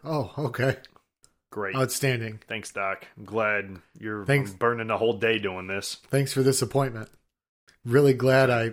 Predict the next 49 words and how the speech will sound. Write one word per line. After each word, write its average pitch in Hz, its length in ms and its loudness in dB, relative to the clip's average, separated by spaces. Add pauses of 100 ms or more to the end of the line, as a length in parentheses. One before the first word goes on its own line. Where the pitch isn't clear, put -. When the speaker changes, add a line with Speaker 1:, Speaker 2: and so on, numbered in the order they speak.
Speaker 1:
made 131 300 2
it 117 100 0
here 120 160 0
on 113 160 -4
time 117 380 -2
to 110 100 -6
sit 120 220 -2
here 110 160 -2
for 107 220 -8
Speaker 2:
Guess 113 180 0
Speaker 1:
an 117 80 0
Speaker 2:
I'll 110 80 0
Speaker 1:
hour 113 80 -2
Speaker 2:
see 120 60 -2
Speaker 1:
and 117 80 0
Speaker 2:
you 110 40 0
Speaker 1:
a 110 40 0
half. 113 80 -2
Speaker 2:
next 117 300 -2
week 117 320 -6
for 95 580 -6 (140)
the 98 80 -8
next 110 460 -8
thing 135 500 -8
that's 123 360 -10
gonna 135 200 -8
hurt. 143 380 -6
Speaker 1:
Yeah, 127 100 -8 (100)
whatever. 127 460 -2 (640)
Just - 320 -8
take 139 180 0
my 131 120 0
money. 123 320 -4 (1700)
Speaker 2:
Take 208 160 2
somebody's 113 320 2
money. 101 320 -6
Y-, 170 160 -6
you 190 60 -6
see, 175 180 -2
here's 240 240 0
the 131 80 -2
thing, 139 180 -4
though. 92 100 -4
If 92 100 -10
you 190 80 -8
could - 260 -6
pay 113 420 -4
things, 139 680 -10 (100)
you, 202 160 -6